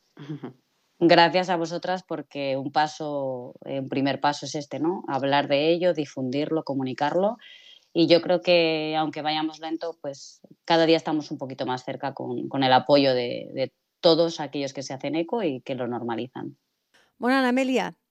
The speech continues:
Speaker 2: eh, interesantísimo el, el tema. Lo, lo malo es que estemos todavía en, bueno, ya casi ya enfilando el final de dos mil veintidós y que
Speaker 1: <laughs>
Speaker 2: siga esto ahí, que,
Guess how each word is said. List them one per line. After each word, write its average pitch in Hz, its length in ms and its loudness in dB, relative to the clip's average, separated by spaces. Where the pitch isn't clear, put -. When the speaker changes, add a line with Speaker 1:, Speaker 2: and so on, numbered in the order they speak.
Speaker 2:
eh, 214 420 -2
interesantísimo 226 960 -2
el, 233 440 2
el 214 400 -2
tema. 262 320 2
Lo, 220 220 0
lo 202 120 0
malo 233 240 2
es 247 120 -2
que - 100 -8
estemos 226 440 -4
todavía 226 840 0
en, 190 460 -10
bueno, 214 220 -4
ya 208 220 -2
casi 233 320 -4
ya 214 240 -2
enfilando 226 560 -2
el 220 80 -2
final 226 340 -2
de 214 100 -2
dos 202 160 -4
mil 233 160 -4
veintidós 233 600 -2
y 254 80 -6
que 226 320 2
Speaker 1:
<laughs> - 20 0
Speaker 2:
siga 247 800 -2
esto 247 400 0
ahí, 254 280 2
que, 208 360 -2